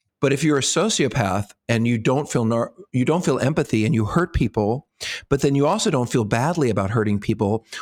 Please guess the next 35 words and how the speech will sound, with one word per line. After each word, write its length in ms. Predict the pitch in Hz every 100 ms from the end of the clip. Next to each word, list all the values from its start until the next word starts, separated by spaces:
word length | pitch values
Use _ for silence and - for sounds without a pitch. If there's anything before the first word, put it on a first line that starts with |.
| -
well, 100 | 156
then 160 | 180 180
you 100 | 180
just 200 | 180 170
move 140 | 151
on 120 | 143 131
to 80 |
the 80 | 123
next 240 | 123 139 -
marriage, 400 | 95 80 - -
or 100 | 113
you 100 | 131
just 140 | 127
move 120 | 127
on 120 | 117 110
to 60 |
the 60 | 110
next 300 | 120 120 -
family, 420 | 101 92 90 87
or 160 | 107 107
you 160 | 123
just 280 | 117 117 -
say, 260 | 120 110 110
"Well, 200 | 110 110
too 180 | - 127
bad, 240 | 113 110
you 80 | 107
just 140 | 113
have 40 | -
to 60 |
put 140 | - 123
up 120 | 135
with 140 | 113
it," 120 | 110 104
because 420 | 117 120 117